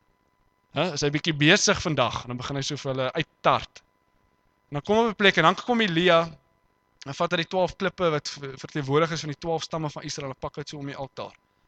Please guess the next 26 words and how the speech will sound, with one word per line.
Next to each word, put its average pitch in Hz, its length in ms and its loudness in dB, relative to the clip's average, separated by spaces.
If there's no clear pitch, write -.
En 139 80 -4
dan 156 80 0
sê 208 100 2
hy 180 60 0
vir 190 80 0
hulle, 170 120 2
"Maar 147 160 -2
bring 170 200 2
water. 135 560 -4
Kom, 139 220 -4
maak 143 220 2
hierdie 190 240 -2
ding 151 180 -2
sommer 175 200 -4
nat." 135 340 0
Want 131 160 -18
hy 151 60 -6
het 143 60 -2
nog - 80 -6
'n 156 140 -10
voertjie 180 320 -2
om 175 140 -2
het 170 160 -6
ook 170 120 -8
wat 147 160 -6
so 139 220 -4